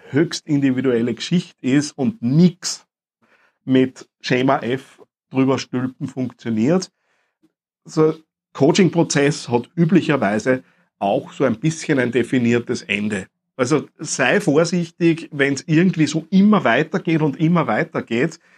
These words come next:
sondern sag, wenn du ein Thema hast, okay, ich möchte an dem arbeiten, das Ziel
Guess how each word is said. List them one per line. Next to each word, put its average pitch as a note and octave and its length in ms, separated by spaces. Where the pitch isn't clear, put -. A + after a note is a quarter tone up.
sondern C#3+ 540
sag, F#3+ 360
wenn D3 280
du F#3 220
ein D#3+ 140
Thema C#3+ 320
hast, D#3+ 440
okay, C#3 220
ich C3+ 100
möchte D3 360
an C3 80
dem C3+ 160
arbeiten, D#3+ 560
das - 260
Ziel G#3 560